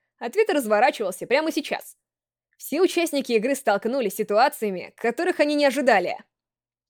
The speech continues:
Два существа встретились друг с другом, и одно существо показало другому следующее.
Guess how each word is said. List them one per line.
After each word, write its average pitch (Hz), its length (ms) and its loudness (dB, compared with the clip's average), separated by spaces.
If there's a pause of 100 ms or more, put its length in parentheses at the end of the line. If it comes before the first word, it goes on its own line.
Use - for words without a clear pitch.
(160)
Два 247 280 2
существа 247 840 0
встретились 285 500 0
друг 254 180 0
с 240 40 -6
другом, 240 400 0 (460)
и 208 60 -4
одно 359 200 2
существо 311 360 0
показало 233 500 2
другому 202 520 0
следующее. 190 840 -2